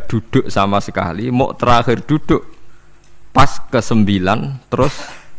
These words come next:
salam. Nah, sebagian riwayat Nabi memotong sholat itu sholatul laili masna, masna berarti dua,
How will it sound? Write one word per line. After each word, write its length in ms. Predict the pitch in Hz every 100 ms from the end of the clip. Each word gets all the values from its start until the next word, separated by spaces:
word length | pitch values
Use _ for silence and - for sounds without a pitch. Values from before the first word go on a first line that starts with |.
| - - - -
salam. 400 | - 87 - 110 - _ - - - _ _ _ - - - - - - - - - - - - - - - _ _ - _ _ _ _ _ _ _ _ _ _ _ _ _ _ -
Nah, 300 | 92 - -
sebagian 560 | 123 117 123 - 135
riwayat 560 | 135 147 185 196 175 -
Nabi 480 | 139 160 165 165 151
memotong 640 | 139 135 139 135 147 143
sholat 400 | 139 139 131 120
itu 320 | 131 160 160 - -
sholatul 560 | - 117 120 113 127 113
laili 320 | 110 107 139
masna, 560 | 117 110 117 113 180 - - - -
masna 480 | - 165 - 69 60
berarti 320 | 80 90 -
dua, 640 | - - 92 95 104 127